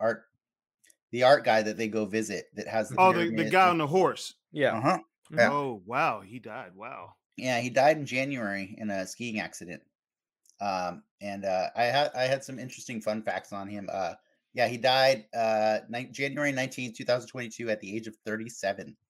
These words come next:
Speaker 1: Um, it was the last project he finished, and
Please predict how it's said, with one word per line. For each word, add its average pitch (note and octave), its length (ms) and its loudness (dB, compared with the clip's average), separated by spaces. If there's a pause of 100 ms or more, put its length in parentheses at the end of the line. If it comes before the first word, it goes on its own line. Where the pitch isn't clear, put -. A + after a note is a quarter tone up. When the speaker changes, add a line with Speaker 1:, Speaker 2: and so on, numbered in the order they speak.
(580)
Speaker 1:
Um, F2+ 380 -6 (380)
it A2 140 -8
was A2 220 -6
the G2+ 80 -10
last A2 260 -2
project A2 260 -2
he G#2 80 -16
finished, C3+ 520 -4
and G#2 220 -6